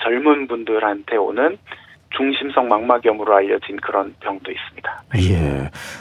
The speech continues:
Speaker 2: 그 아까 말씀해 주신 삼 대 실명 질환 외에도 여러 가지가 있군요.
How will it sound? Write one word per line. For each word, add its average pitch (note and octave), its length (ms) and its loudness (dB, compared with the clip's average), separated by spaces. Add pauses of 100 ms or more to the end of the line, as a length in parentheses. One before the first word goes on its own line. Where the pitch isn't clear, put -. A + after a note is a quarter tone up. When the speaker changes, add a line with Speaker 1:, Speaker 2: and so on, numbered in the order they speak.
(160)
Speaker 2:
그 G2+ 400 6
아까 A2 640 4
말씀해 A#2 280 2
주신 G#2 120 0
삼 D3+ 420 6
대 B2 200 6
실명 D3 540 6
질환 C3 420 4
외에도 G2 320 6
여러 F2 240 2
가지가 B2 300 4
있군요. E2 680 2